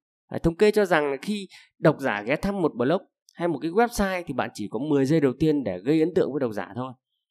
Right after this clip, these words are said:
À, nếu nó trông không chuyên nghiệp hoặc là khó sử dụng hoặc là nhìn, à, nó quá là đơn giản thì họ sẽ nhanh chóng rời đi. Vì vậy, bạn chỉ có cơ hội duy nhất đó là mười giây để gây ấn tượng với họ, giúp cho họ ở lại trên cái blog của mình thôi.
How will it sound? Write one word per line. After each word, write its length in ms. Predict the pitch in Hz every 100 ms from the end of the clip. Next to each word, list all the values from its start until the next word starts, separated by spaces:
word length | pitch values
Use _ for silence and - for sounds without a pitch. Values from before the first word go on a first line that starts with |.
| _
À, 80 | 123
nếu 160 | 127 156
nó 140 | 160
trông 300 | 156 196 185
không 220 | 180 190
chuyên 220 | - 190 185
nghiệp 160 | 156 - _
hoặc 320 | 120 107 107 104
là 100 | 101
khó 200 | 131 135
sử 180 | 147
dụng 180 | 127 156 73 - _ _ _ -
hoặc 300 | 120 113 113
là 80 |
nhìn, 300 | 117 117 117 110 _ _ -
à, 120 | 104
nó 280 | 107 110 127
quá 140 | 147 202
là 120 | 185
đơn 180 | 185 160
giản 340 | 131 95 113 -
thì 280 | 127 110 101
họ 140 | 104 92
sẽ 120 | -
nhanh 200 | 170 165
chóng 160 | 147
rời 160 | 156 113
đi. 160 | 131 127
Vì 80 | 123
vậy, 200 | 120 95 - - -
bạn 200 | 123 117
chỉ 140 | 110
có 120 | 104 120
cơ 160 | -
hội 260 | 180 185 - -
duy 180 | 143 151
nhất 220 | 190 -
đó 100 | 143
là 100 | 135
mười 280 | 113 120 117
giây 240 | 147 151
để 160 | 110 95
gây 160 | 143
ấn 120 | 147
tượng 200 | 156 120
với 100 | 123
họ, 240 | 143 120 - - _ _
giúp 200 | 107 190 202
cho 80 | 156
họ 180 | 110 -
ở 180 | 107
lại 240 | 98 120 117 - _ _ -
trên 160 | 139
cái 80 | 123
blog 180 | 120 147
của 100 | 104
mình 180 | 98
thôi. 120 | 95